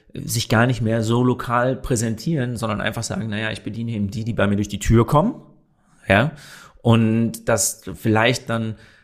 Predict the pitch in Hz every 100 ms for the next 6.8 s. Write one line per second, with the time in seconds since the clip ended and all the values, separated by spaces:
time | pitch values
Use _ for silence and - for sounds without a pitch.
0 | _ - 107 101 104 113 117 110 107 113
1 | - 160 175 143 160 147 104 - 110 113
2 | 107 110 123 113 110 - 110 107 - 104
3 | 104 101 117 107 107 113 131 120 - -
4 | - 120 123 - - - _ _ - 104
5 | 101 107 110 113 113 101 - 127 - 175
6 | 202 269 - 110 101 - - -